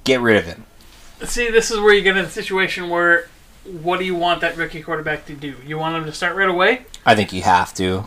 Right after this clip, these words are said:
Speaker 1: right?
Speaker 2: If, if your answer is for him to start right away and you wanna just prepare for twenty twenty-one being a soft rebuild and you're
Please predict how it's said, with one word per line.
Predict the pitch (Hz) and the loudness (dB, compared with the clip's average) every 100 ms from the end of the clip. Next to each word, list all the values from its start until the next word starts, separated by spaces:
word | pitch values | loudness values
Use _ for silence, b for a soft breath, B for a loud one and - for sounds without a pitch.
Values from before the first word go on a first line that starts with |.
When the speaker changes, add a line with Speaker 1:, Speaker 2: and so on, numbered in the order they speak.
| - | -4
Speaker 1:
right? | 98 101 110 - | 4 6 6 4
Speaker 2:
If, | 208 - | 2 4
if | 214 - | -2 2
your | 196 | 4
answer | 220 233 233 | 4 4 0
is | |
for | 220 | 2
him | 214 | 2
to | 170 | 2
start | 220 196 | -4 0
right | 196 | 0
away | 175 180 208 175 | 2 2 2 0
and | 175 | -4
you | 170 | -4
wanna | 165 170 175 160 | -2 -2 -2 -4
just | 160 - | -10 -8
prepare | 196 170 - 185 190 208 | -8 -6 -4 0 4 4
for | - 185 175 170 156 B B B | 2 0 2 2 0 B B B
twenty | - 208 202 | -4 -2 -2
twenty-one | - 196 180 185 185 | -2 -4 -2 -2 -2
being | 180 180 | -2 -2
a | 170 160 | -4 -6
soft | - 165 180 - | -6 0 0 -2
rebuild | 185 190 196 214 208 | -4 -2 2 2 0
and | 170 165 | -8 -6
you're | 160 | -6